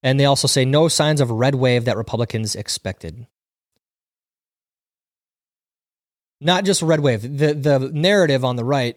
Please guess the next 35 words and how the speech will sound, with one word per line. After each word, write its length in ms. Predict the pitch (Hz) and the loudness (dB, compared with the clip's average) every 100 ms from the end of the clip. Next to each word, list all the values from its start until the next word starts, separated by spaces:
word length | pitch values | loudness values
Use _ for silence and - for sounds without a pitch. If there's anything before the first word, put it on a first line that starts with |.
| _ | _
at 80 | 135 | -8
a 40 | 123 | -4
lot 160 | 127 | -2
of 60 | 120 | -4
these 120 | 120 | -6
places 400 | - 120 - 113 | -4 -4 -4 -6
was 300 | 113 110 104 | -4 -4 -4
red 320 | 117 117 117 - | -4 -4 -6 -8
tsunami. 720 | - 110 98 95 107 87 76 _ _ _ _ _ _ _ _ | -6 -6 -6 -6 -6 -8 -12 _ _ _ _ _ _ _ _
Not 220 | 107 117 | -2 0
a 60 | 104 | 0
red 160 | 92 | -2
tsunami. 420 | - 87 82 82 90 _ _ _ _ _ _ _ _ _ _ _ | -4 -6 -8 -10 -14 _ _ _ _ _ _ _ _ _ _ _
And, 160 | 143 165 | -2 0
uh, 120 | 151 | 0
we 200 | 147 202 | 2 2
thought 260 | - 196 - | 2 0 0
that 120 | 190 | -2
was 100 | 175 | 0
gonna 120 | 196 | 0
happen 240 | 185 190 175 | 0 -2 -4
too. 220 | 233 208 _ _ - | -4 -4 _ _ -12
So 400 | - 131 113 104 _ _ _ _ _ _ _ _ _ _ _ _ _ _ _ | -4 -2 -2 -6 _ _ _ _ _ _ _ _ _ _ _ _ _ _ _
clearly 320 | - 165 156 | 0 2 2
we 120 | 143 | 2
were 320 | 165 131 117 107 _ _ _ _ _ _ 123 | 0 0 -2 -6 _ _ _ _ _ _ -8
detached 500 | 131 - 131 120 - | -8 -4 -4 -4 -6
from 220 | - 117 | -6 -4
what, 380 | 117 117 - - | -4 -6 -12 -14
what 360 | 180 113 110 120 | -10 -8 -8 -8
was 140 | 113 | -8
going 200 | 117 113 | -6 -6
on 180 | 113 113 | -4 -6
as 140 | 113 | -6
well. 260 | 117 110 | -6 -6